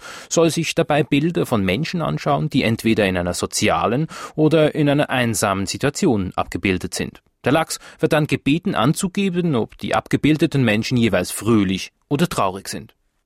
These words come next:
Tatsächlich zeigt sich dabei vereinzelt Aktivität im Lachsgehirn. Und das, obwohl er bereits vor dem Experiment tot war, präzisiert der Artikel von Greg Bennett.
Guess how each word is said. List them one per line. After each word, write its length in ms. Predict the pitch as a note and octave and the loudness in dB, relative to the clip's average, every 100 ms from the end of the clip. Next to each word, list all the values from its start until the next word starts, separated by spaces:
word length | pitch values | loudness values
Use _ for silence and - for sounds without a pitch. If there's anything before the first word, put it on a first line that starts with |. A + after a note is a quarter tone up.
| _ | _
Tatsächlich 500 | - A2 F3 - F#3 - - - | -4 2 0 2 -2 -2 -18 -10
zeigt 320 | - D#3 F3+ - | -2 -2 -2 -4
sich 180 | F3 | -2
dabei 320 | - - A#2+ A#2+ | 0 2 2 2
vereinzelt 760 | - A#2+ A#2+ G#2 G#2 F#2+ - | 0 0 -2 -2 -4 -6 -6
Aktivität 680 | G2 - C3 F#3 G#2 F2+ - | -8 -2 -2 0 -2 -2 -12
im 220 | - G2+ | -8 -4
Lachsgehirn. 680 | G2+ - - A2 G2 F2+ - _ _ - | -2 -4 -2 -2 -2 -4 -8 _ _ -8
Und 160 | G2+ | -2
das, 200 | C#3+ D#3+ - - - - | 0 -2 -6 -16 -18 -4
obwohl 420 | B2+ A2 D3+ E3+ | -2 2 2 2
er 80 | A2 | 0
bereits 480 | A2 G2 G2 G2+ - | 0 0 -2 -4 -8
vor 260 | - G3 | -2 0
dem 140 | A2 F#2+ | 2 -2
Experiment 800 | - - G#2 F#2+ F#2 C#3 - _ _ _ | -2 -4 -2 0 0 -2 -10 _ _ _
tot 320 | - D3+ - | 0 0 0
war, 220 | - - - _ _ | -8 -12 -14 _ _
präzisiert 560 | - G#2 G2 - F2+ - | -6 -4 -2 0 -2 0
der 100 | F2+ | -4
Artikel 380 | - A#2 B2 A2 | -2 0 0 0
von 240 | A#2+ C#3 | -2 -2
Greg 320 | G#2+ F#2 - | 0 -2 -2
Bennett. 380 | C#3+ F2+ C2+ | -4 -4 -10